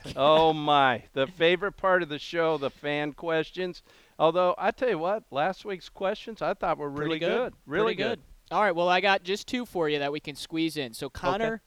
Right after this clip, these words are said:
Speaker 1: from Midland says, "You had a really successful backfield last year
Speaker 2: Yeah.
Speaker 1: with Jonathan Ward and Kobe Lewis." He says, "Do you feel like Lewis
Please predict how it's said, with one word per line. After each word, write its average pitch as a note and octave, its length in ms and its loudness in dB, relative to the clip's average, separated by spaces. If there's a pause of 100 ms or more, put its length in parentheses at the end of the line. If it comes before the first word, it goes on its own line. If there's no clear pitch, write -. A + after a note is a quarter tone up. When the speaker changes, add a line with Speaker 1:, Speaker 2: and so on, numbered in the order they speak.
(100)
Speaker 1:
from F3+ 280 -4
Midland D#3+ 540 -4
says, D3 520 -2
"You D3+ 100 0
had E3+ 140 0
a D#3+ 40 -2
really E3+ 240 -2
successful F3+ 520 -6
backfield D#3 760 -6
last E3+ 420 -6
year E3+ 220 -2
Speaker 2:
Yeah. B2 80 2
Speaker 1:
with - 260 -6
Jonathan D#3 460 -8
Ward E3 260 0
and D3 140 -8
Kobe E3 300 -4
Lewis." D3+ 540 -6
He D3 120 -6
says, D#3+ 520 -2
"Do D#3+ 120 -10
you D3+ 60 -6
feel E3+ 220 -6
like E3+ 200 -2
Lewis F3 560 -6